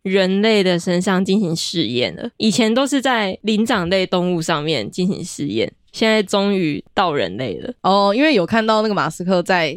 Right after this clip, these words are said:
Speaker 2: Twitter上面有发布这个文章嘛，但因为之前也有被抨击啊，因为他就是在猴子身上做实验，很多动保团体都反应很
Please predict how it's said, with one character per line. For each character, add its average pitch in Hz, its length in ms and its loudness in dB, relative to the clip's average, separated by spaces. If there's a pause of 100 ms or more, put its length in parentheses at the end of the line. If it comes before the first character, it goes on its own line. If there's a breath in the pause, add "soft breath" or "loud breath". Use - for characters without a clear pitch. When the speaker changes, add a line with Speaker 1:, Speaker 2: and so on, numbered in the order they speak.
(120)
Speaker 2:
Twitter 185 320 4
上 180 160 2
面 165 160 0
有 135 100 -2
发 160 240 0
布 165 140 -4
这 160 100 -2
个 143 280 0
文 156 260 2
章 151 240 0
嘛， 139 260 -4
但 330 140 2
因 370 60 0
为 349 80 2
之 320 120 -4
前 302 140 2
也 175 80 2
有 180 140 4
被 226 120 2
抨 208 280 2
击 151 200 -4
啊， 151 300 2
因 208 100 4
为 226 80 4
他 214 220 2
就 208 60 2
是 214 100 4
在 208 160 2
猴 170 180 0
子 160 120 -4
身 165 160 0
上 175 160 2
做 165 160 0
实 - 240 -6
验， 151 200 -2
很 180 120 2
多 202 120 2
动 214 160 0
保 160 140 0
团 160 180 0
体 165 140 0
都 170 160 2
反 160 260 0
应 180 160 2
很 147 220 -4